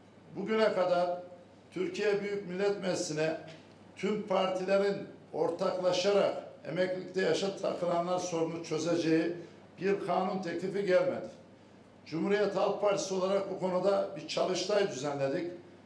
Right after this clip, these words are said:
ve bu çalıştayın dışında da kanun tekliflerimizi meclise getirdik. Ne yazık ki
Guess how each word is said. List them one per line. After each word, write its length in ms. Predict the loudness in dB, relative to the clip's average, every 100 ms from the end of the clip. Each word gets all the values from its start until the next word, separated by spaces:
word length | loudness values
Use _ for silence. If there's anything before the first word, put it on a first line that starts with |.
| -20 -2
ve 180 | 2 2
bu 120 | 0
çalıştayın 840 | 0 0 2 0 0 2 2 0 -4
dışında 560 | -4 -2 0 2 4
da 340 | 4 2 0 -6 -2
kanun 360 | 0 0 -2
tekliflerimizi 800 | -2 -2 -2 -2 2 2 2 0
meclise 400 | 2 2 2 2
getirdik. 460 | 2 2 0 -2 -6 -14 -20 -20 -20 -20 -20 -6
Ne 80 | 0
yazık 440 | 2 2 0 -4
ki 240 | -4 -2